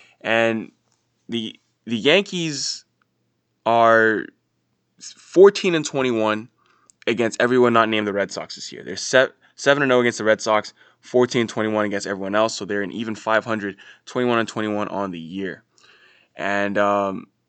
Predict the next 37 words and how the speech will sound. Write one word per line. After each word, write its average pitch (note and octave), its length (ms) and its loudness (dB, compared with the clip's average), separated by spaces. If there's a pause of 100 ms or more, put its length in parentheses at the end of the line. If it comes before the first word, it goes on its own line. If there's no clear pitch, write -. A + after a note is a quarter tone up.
the B2 80 -4
Blue C#3 180 2
Jays C#3 220 4
are A#2+ 120 4
using A#2+ 300 0
this G#2+ 140 -6
next A2 240 -4
man G#2+ 200 -2
up G#2 120 0
mentality. G2 580 -4
So G2+ 220 -6
yesterday G#2+ 540 -2
it F#2+ 80 -2
was G2+ 320 -6
outfielder G#2+ 480 -4
Jonathan G#2+ 500 -2
Davis, F#2 520 -4 (380)
who A#2+ 120 -6
hit A2+ 120 0
a G#2 80 -2
two-run A#2 420 -2
homer A2 520 -4 (120)
in G#2 120 -14
his A2 160 -4
first A2+ 260 -6 (120)
play-, A2 220 -4 (220)
plate A#2+ 180 -2
appearance G#2+ 320 -4
of G2 140 -8
the F2 100 -14
year. F#2+ 500 -6 (440)
That A#2+ 140 4
was A#2+ 100 -2
all A2 160 0
they G#2+ 100 -2
would G2 160 -6
need G#2 360 -6